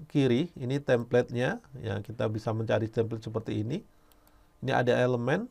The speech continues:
Elemen itu yang banyak kita pergunakan nanti, Bapak Ibu. Eh, contohnya adalah, eh, seperti ini, macam-macam ya.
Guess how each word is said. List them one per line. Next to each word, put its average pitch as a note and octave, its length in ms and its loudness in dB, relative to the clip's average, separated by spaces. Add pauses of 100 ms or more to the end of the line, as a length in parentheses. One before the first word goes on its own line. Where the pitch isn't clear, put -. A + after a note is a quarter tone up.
(200)
Elemen B2+ 400 -2
itu F3+ 240 2
yang C#3 320 4
banyak A#2+ 320 4
kita C3+ 240 2
pergunakan B2+ 560 6
nanti, C#3+ 160 6
Bapak B2 320 8
Ibu. A#2 160 2 (960)
Eh, - 480 -14
contohnya A#2 400 0
adalah, A2+ 640 2
eh, A2+ 240 -2
seperti A2+ 480 -6
ini, C3+ 400 -6
macam-macam A2 540 -2 (100)
ya. B2 100 0